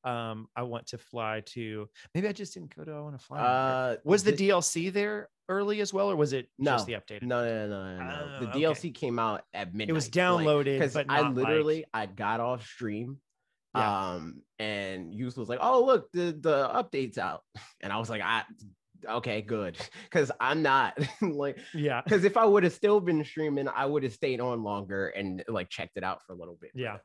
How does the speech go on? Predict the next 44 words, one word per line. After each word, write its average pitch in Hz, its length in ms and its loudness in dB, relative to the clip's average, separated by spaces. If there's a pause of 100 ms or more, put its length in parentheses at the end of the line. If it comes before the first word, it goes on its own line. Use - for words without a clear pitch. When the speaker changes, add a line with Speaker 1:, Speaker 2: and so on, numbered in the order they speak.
(160)
Speaker 2:
I 85 140 -14 (100)
didn't 90 280 -18
wanna 87 260 -20 (180)
stream 85 340 -14
that 85 120 -20
long. 82 180 -20 (160)
Speaker 1:
<laughs> 311 100 -10 (240)
Speaker 2:
Um, 73 340 -10
so 101 280 -4 (180)
I 113 120 0
had 101 220 -4
good 165 180 0
timing, 117 420 0
apparently. 85 520 -10 (160)
<laughs> - 180 -20
Speaker 1:
Yeah, 143 400 2
<laughs> - 240 -12
apparently. - 520 -10
So, 139 260 -4 (280)
no, 175 120 4
I 160 160 4
literally 180 440 4
was, 139 500 -2 (160)
like, 135 240 -4
as 139 200 0
it 135 60 0
was 127 140 -4
happening, 131 360 -4
just 120 160 -10
happened 120 400 -4 (100)
to, 110 500 -10 (420)
I 131 60 -6
was 123 120 -6
going 123 200 -4
on 117 80 -6
my 107 200 -8
island 110 200 -10
'cause 139 160 -6
I've 127 80 2
been 127 120 -4
working 120 240 -8
on, 113 280 -10 (160)
so 131 200 -4
the 113 220 -8